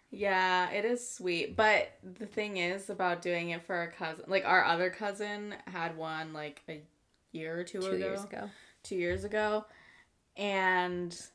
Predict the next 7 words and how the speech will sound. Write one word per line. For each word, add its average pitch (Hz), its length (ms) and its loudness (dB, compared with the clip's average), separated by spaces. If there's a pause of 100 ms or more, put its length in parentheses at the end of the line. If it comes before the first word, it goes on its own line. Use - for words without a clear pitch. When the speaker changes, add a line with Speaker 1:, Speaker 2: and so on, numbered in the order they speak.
(640)
Speaker 1:
like 185 440 4
Citlali 180 440 0
mentioned 185 440 -2
earlier, 180 600 4
like, 156 260 -2
there's 160 280 -2
madrinas. 202 1040 -2